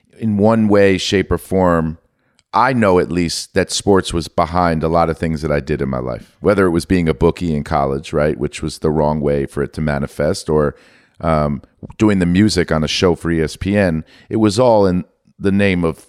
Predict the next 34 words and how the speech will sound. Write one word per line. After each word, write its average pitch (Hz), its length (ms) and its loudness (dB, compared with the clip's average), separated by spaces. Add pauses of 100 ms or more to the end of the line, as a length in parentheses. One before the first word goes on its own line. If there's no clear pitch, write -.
the 92 80 -6
fact 87 320 0
that 90 80 -2
I 85 60 2
wanted 87 240 -2
to 85 80 -12
be 82 120 0
around 80 300 2
the 76 80 -2
world 73 260 0
of 73 80 -8
sports. - 380 0
I 165 80 -2
think 165 300 -2
there's 107 240 2
some 95 140 -4
ties 98 440 0
throughout 90 340 2
your 92 60 -2
career, 90 380 0
the 85 100 -2
Knicks 87 300 -2
song. 85 480 0 (340)
I 87 80 -2
know 95 140 2
Marquis 90 400 0
Jets 90 400 0
was 78 160 -6
very, 85 440 0 (440)
um, 76 480 -2 (240)
connected 98 580 0
to 85 300 -2 (360)
athletes 92 640 -2
and, 73 240 -6